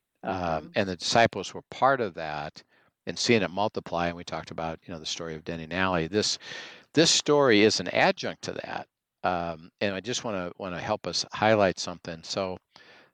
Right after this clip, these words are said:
Speaker 1: uh, this is now a little bit later.
Speaker 2: Mm-hmm.
Speaker 1: Uh, they've already experienced this miracle of the feeding of the five thousand.
Speaker 2: Mm-hmm.
Speaker 1: And they, they absolutely understood it,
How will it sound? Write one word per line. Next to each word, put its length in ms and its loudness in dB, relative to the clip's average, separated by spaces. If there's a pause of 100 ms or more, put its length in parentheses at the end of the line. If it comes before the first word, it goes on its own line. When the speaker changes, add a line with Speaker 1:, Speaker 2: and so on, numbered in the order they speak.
(100)
Speaker 1:
uh, 260 -2
this 280 2
is 180 0
now 500 6
a 60 0
little 220 2
bit 140 2
later. 460 2 (640)
Speaker 2:
Mm-hmm. 380 -10
Speaker 1:
Uh, 320 2 (120)
they've 200 4
already 560 4
experienced 1300 -6 (960)
this 260 0
miracle 720 -2
of 140 -8
the 80 -12
feeding 340 -2
of 80 -4
the 60 -8
five 240 -6
thousand. 380 -10 (260)
Speaker 2:
Mm-hmm. 420 -12 (540)
Speaker 1:
And 140 -4
they, 160 0
they 420 -2
absolutely 920 0 (280)
understood 560 -8
it, 180 -2